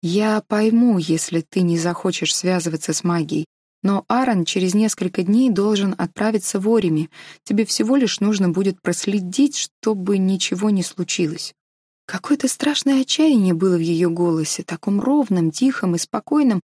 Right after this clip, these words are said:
что Саадару вдруг стало неловко, будто он взглянул в замочную скважину на что-то тайное, больное.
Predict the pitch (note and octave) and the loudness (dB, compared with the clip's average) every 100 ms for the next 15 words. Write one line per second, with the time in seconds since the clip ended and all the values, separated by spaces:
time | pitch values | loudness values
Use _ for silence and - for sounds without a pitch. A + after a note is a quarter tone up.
0 | _ - - G#3+ - G#3+ A3 B3+ A#3+ G3+ | _ -14 -6 -4 -2 -2 0 0 0 0
1 | G3 - - G#3 G3+ G3+ G#3 G3 - - | -2 -4 -4 -2 2 2 2 -2 -4 -8
2 | D#3 - - _ E3 F3+ - F3+ F3+ - | -8 -14 -20 _ -6 -6 -2 0 0 0
3 | F3+ F#3+ G#3 F#3+ - F#3 F#3+ G#3 - E3+ | -2 0 0 -2 -2 -2 0 0 0 -2
4 | D#3+ - G3 G3+ E3+ D#3+ E3 - - F3+ | -2 -4 -4 0 0 0 -2 -4 -6 -10
5 | F3+ - F#3+ E3 D#3 D#3+ D#3 F3 E3+ F3+ | -10 -4 -2 -2 -4 -4 -4 -2 0 0
6 | E3+ E3+ | 0 -4